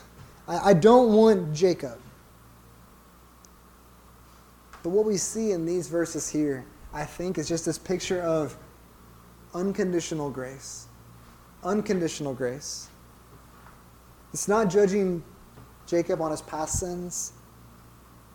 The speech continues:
but purely on what God is planning to do in his life.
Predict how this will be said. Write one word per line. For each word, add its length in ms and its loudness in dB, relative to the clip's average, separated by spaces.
but 120 -6
purely 380 0
on 120 -2
what 180 -2
God 440 -2
is 140 -10
planning 420 -8
to 120 -10
do 180 -6
in 80 -6
his 160 -10
life. 540 -12